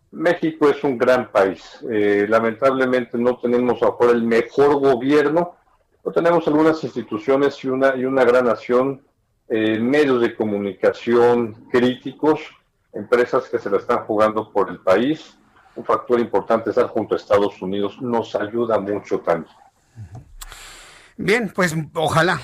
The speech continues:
Speaker 2: Yo, yo, mira, nadie desea que nos vaya mal,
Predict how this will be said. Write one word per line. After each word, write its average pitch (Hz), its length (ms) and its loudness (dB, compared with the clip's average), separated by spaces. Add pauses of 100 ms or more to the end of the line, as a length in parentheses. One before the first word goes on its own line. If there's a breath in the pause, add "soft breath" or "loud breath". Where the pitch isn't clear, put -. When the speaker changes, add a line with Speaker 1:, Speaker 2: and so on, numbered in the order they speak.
Speaker 2:
Yo, 185 340 -2
yo, 190 300 -4
mira, 160 300 -4 (100)
nadie 170 460 -2
desea 139 300 -2
que 143 100 -6
nos 123 160 -4
vaya 135 220 0
mal, 123 380 -6